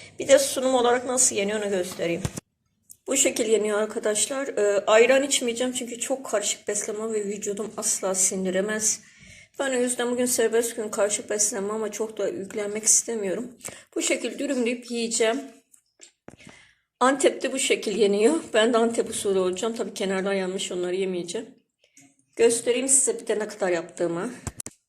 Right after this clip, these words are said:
Şöyle size göstereyim ben. Bu şekil yaptık. Altta da bir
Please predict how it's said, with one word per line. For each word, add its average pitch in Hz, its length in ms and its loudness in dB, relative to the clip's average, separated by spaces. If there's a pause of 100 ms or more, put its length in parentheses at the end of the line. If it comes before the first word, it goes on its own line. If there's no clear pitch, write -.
(880)
Şöyle 285 300 4
size 277 220 4
göstereyim 277 680 4
ben. 262 220 4 (1160)
Bu 269 80 0
şekil 277 320 2
yaptık. 269 380 4
Altta 240 280 8
da 254 120 8
bir 233 80 0